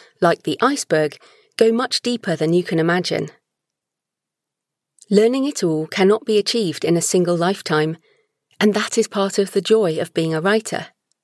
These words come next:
You learn something new with every story you write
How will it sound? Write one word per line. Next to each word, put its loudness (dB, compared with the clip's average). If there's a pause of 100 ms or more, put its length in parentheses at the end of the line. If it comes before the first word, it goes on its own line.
(1040)
You 4
learn 4
something 0
new 2
with -4
every 0
story 0
you -2
write -2